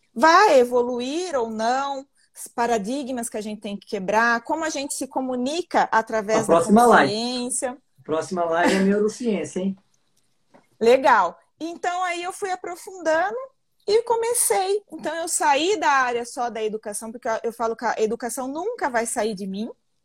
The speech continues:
Speaker 1: né?
Speaker 2: Nasceu
Speaker 1: E
Speaker 2: pra ela.
Speaker 1: come-, nasci pra educação. A educação faz parte do que eu sou. E agora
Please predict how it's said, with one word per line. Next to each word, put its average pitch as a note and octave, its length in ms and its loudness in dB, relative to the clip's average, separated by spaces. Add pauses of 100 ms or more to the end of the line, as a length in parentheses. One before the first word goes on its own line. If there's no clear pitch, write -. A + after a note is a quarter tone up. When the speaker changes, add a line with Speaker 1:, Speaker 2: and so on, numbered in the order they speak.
Speaker 1:
né? G#3 320 0 (580)
Speaker 2:
Nasceu E3 360 2 (160)
Speaker 1:
E - 60 2
Speaker 2:
pra D#4+ 180 6
ela. - 100 4
Speaker 1:
come-, - 40 0 (800)
nasci A#3 420 0
pra G4+ 160 0
educação. F#4 680 -2
A G3 160 -6
educação A#3 480 -4
faz E4+ 380 -6
parte C#4 400 2
do F4+ 120 -12
que - 100 -10
eu G#4+ 100 -4
sou. - 420 -8 (580)
E D4 120 -6
agora C#4 560 -2